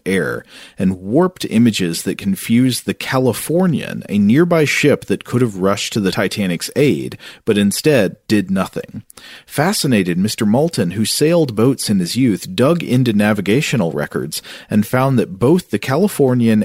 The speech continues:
and the Titanic had moved into the icy Labrador Current that night and had encountered conditions ideal for cold mirages. He then hunted through reams of official and unofficial testimony to see what people saw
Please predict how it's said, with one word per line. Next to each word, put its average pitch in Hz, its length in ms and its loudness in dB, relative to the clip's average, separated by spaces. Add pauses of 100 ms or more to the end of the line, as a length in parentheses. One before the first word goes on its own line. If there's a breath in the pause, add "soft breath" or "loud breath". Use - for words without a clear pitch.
and 143 260 2
the 151 60 2
Titanic 120 640 -2
had 92 120 -2
moved 135 440 2
into 117 220 2
the - 220 -2
icy 131 420 0
Labrador 104 680 0
Current - 480 0
that 87 220 -2
night 73 340 -6 (300 loud breath)
and 95 100 -4
had 107 180 0
encountered 143 600 0
conditions 104 560 0
ideal 98 600 0
for 117 200 -2
cold 92 560 -2
mirages. 113 880 -2 (420 loud breath)
He 123 140 2
then 185 180 4
hunted 160 480 0
through 113 220 2
reams 127 640 0
of 92 180 -4
official 151 560 2
and 123 280 0
unofficial 113 560 0
testimony 85 720 -4
to - 120 -10
see 160 300 -2
what 117 300 0
people 92 300 -4
saw 90 500 0